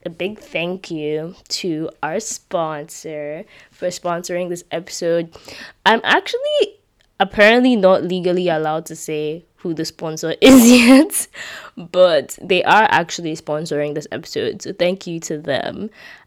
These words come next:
And maybe I can announce the sponsor from next week. <gasps> And you guys, you guys would be very gassed when you hear who it is. But, um, yeah. <laughs> So let's just get into it.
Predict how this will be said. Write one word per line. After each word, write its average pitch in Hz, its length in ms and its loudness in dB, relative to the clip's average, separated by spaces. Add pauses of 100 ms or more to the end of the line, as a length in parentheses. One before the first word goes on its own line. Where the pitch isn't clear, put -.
And 156 460 -4
maybe 165 340 -4
I 156 120 -12
can 151 200 -16
announce 147 520 -16
the - 80 -18
sponsor - 520 -14
from 147 240 -14
next 143 320 -16
week. 180 220 -18
<gasps> - 60 -18 (680)
And 175 120 -8
you 190 120 -2
guys, 170 420 2 (100)
you 220 200 -2
guys 165 420 2
would 151 180 -12
be 151 320 -12 (200)
very 147 180 -10
gassed 147 480 -14
when 156 140 -10
you 147 100 -16
hear 151 220 -14
who 98 140 -14
it 170 180 -16
is. - 340 -16
But, - 340 -18
um, 160 360 -16 (100)
yeah. - 380 0 (420)
<laughs> - 480 -14
So 311 480 2
let's 349 240 -6
just 269 200 -8
get 202 200 -6
into 196 240 -12
it. 151 260 -8